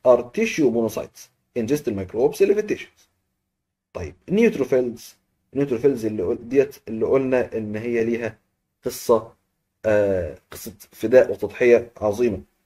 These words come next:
آه، هنشوفها بعد شويه. اول حاجه نبقى عارفينها عنها انها من البوليمورف نيوكلير ليوكوسايتس. يعني ايه بوليمورف نيوكلير ليوكوسايتس؟ ما استغربتوش من اسمها نيوترو.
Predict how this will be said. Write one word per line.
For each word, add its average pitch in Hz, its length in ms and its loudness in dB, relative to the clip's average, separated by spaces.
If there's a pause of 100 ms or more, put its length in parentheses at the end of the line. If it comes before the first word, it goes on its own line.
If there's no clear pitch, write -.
(440)
آه، 120 160 6
هنشوفها 110 360 -4
بعد 101 160 -4
شويه. 123 380 4 (1600)
اول 117 220 4
حاجه 135 420 0 (300)
نبقى 110 200 -2
عارفينها 120 300 -4
عنها 123 220 -6
انها 120 260 -4
من 117 160 -4
البوليمورف 139 1300 0
نيوكلير 110 880 2 (200)
ليوكوسايتس. 113 680 -4
يعني 147 200 4
ايه 123 160 0
بوليمورف 98 400 -6
نيوكلير 95 420 -8
ليوكوسايتس؟ 139 600 -4 (840)
ما 175 80 -4
استغربتوش 214 480 -2
من 156 120 0
اسمها 165 440 -4 (280)
نيوترو. 170 720 -2